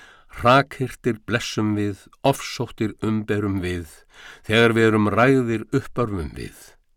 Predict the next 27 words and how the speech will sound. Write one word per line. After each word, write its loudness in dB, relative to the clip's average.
Við 0
erum 2
orðnir 0
eins -10
og -10
sorp -4
heimsins, -4
afhrak -4
allra -4
allt -10
til -12
þessa. -12
Ég 6
rita 4
þetta -4
ekki -6
til -6
þess -6
að -6
gera -4
ykkur -8
kinnroða, -6
heldur -6
til -2
að -4
áminna 0
ykkur -8